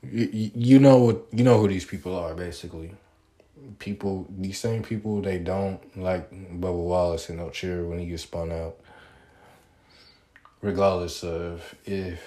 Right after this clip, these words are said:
he deserved to or not. But yeah, um, a lot of people, a lot of these people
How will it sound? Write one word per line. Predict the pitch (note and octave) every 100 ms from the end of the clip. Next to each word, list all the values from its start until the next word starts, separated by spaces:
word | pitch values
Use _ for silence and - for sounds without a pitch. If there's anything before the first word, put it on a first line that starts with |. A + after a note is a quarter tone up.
| - -
he | G#2
deserved | F#2 F2+ F#2 F#2
to | - F2
or |
not. | E2+ F2 F2 D#2 F2+
But | F2 F2 F#2+
yeah, | F#2+ E2 D#2+ - _ _ _ _ - _ _ _ - - - - _ _ _ - - _ _ _
um, | G#2 G2+ F2+ F2+ E2+ E2+ _ _ _ - _ _ _ _ - - - _ _ _ _ - _ _ _ _ -
a | G#2
lot | G#2 D#3+
of | E3+
people, | - E3+ D#3+ D3 C#3 C3 B2 -
a | A2
lot | A#2 D#3+
of | D#3 B2
these | C#3 D3 -
people | - C3+ C#3 A#2 A2 G#2